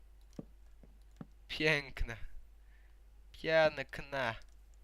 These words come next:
Piękny domek. Mamy bunkr.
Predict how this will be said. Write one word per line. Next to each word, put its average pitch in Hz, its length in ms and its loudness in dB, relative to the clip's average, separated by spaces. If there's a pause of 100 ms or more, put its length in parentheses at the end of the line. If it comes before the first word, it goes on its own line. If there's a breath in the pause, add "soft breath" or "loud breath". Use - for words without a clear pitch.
(380)
Piękny 139 540 -6
domek. 123 560 -10 (1400)
Mamy 127 240 -6
bunkr. 135 440 -8